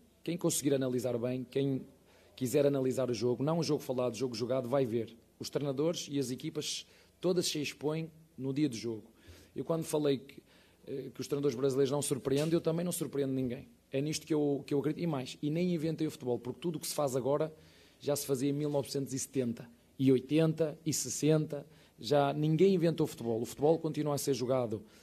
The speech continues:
num retângulo, onze contra onze, a bola continua a ser redonda, e os sistemas táticos, ninguém vai inventar nada. Sim, o que é que há hoje mais? Há muito mais informação, há muito mais gente a falar com, com, com os jogadores. Agora,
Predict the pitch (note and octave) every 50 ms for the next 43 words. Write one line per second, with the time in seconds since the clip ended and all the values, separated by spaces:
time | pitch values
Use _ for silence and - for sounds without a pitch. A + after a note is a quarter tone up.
0 | - _ - C3+ D#3 E3 D3 D#3+ D#3 D#3 D#3 D#3 D#3+ E3 E3+ D#3 D#3+ D#3+ D#3+ -
1 | - - - - - - - D3+ D#3+ D3+ - - D3+ C#3 C#3+ C#3+ C#3+ D3+ D#3 D#3+
2 | D3+ C3 D3 C3+ D3 D3+ D3 C#3+ - D3+ C#3+ D3 C#3 D3 C#3 - - C#3 C3+ C#3
3 | C3 C#3 D3+ E3 E3 D#3+ D#3 - D3 C#3 - - - E3+ E3 D#3+ C#3+ - - D3
4 | D#3+ D#3+ D#3+ D#3+ - - - D#3 D3+ D3+ D3+ D3+ D#3+ E3+ E3+ D#3+ E3 E3 D#3+ C#3+
5 | D3+ D3 C#3+ C#3+ D#3 D#3 D3 C#3 C3 B2+ B2+ A2+ B2 A#2+ - - _ _ - -
6 | - _ _ - - - D#3+ D3 C#3 - E3 - E3+ D#3+ D#3 D3+ D3 C#3+ C#3 B2+
7 | A#2 C#3 C3 B2+ B2 A2+ - - - - - - - - - - - - - _
8 | - - C#3 D3 E3+ F#3+ G3 F#3+ F3 D#3+ E3 D#3 C3+ D3 C3+ - C#3 C3+ C3+ B2+
9 | - - D3 D3+ D3 C#3 C#3 D3+ D#3+ D#3+ - C#3+ D3 C#3+ C3 B2+ C#3+ C3+ - C3
10 | - C3+ C3 C3 B2+ - - C3 C3 C3 B2+ B2 A#2 - - - - - _ _
11 | - B2+ C3+ C3+ B2+ B2+ B2 B2 - - C3+ C3+ B2+ A2 B2 C3+ C3+ A#2+ B2+ C3
12 | C3 C3